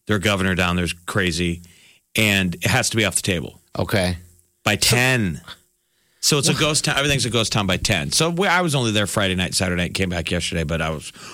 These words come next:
Speaker 1: we were like, "Man, we got nothing to complain about in Nebraska."
Speaker 2: No, we're actually
Speaker 1: They were
Speaker 2: fine
Speaker 1: like,
Speaker 2: right
Speaker 1: "They
Speaker 2: here.
Speaker 1: let you go to places?" We were like, "Yeah, we don't have it that bad yet up here, up there." We wear masks and stuff. We have a mask,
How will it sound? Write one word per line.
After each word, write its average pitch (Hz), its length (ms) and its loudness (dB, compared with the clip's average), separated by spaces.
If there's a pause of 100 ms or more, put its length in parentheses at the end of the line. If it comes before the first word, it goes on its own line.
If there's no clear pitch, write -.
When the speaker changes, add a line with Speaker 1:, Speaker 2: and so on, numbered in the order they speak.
(220)
Speaker 1:
we 90 100 2
were 98 80 0
like, 78 280 -2
"Man, 80 600 0 (480)
we 107 80 0
got 87 160 0
nothing 90 400 0
to - 40 -6
complain 98 340 2
about 85 240 0
in 85 60 -6
Nebraska." 85 840 0
Speaker 2:
No, 131 240 2
we're 131 140 2
actually 101 300 0
Speaker 1:
They - 180 0
were 151 60 2
Speaker 2:
fine - 60 2
Speaker 1:
like, 131 140 2
Speaker 2:
right 101 240 -2
Speaker 1:
"They 160 80 2
Speaker 2:
here. 175 80 2
Speaker 1:
let 175 300 0
you 160 100 0
go 165 260 0
to 180 60 0
places?" 196 760 0
We 120 140 0
were 120 80 2
like, 113 280 2
"Yeah, 170 320 2
we 160 120 0
don't 160 200 0
have 156 260 2
it 160 160 -4
that 143 200 -2
bad 160 320 0
yet 120 200 2
up 104 160 -2
here, 107 280 2
up 104 180 -4
there." 117 440 2 (400)
We 143 140 2
wear 156 180 2
masks 143 560 2
and 127 100 -2
stuff. 139 380 0
We 131 220 0
have 143 140 0
a 127 40 -4
mask, 135 480 0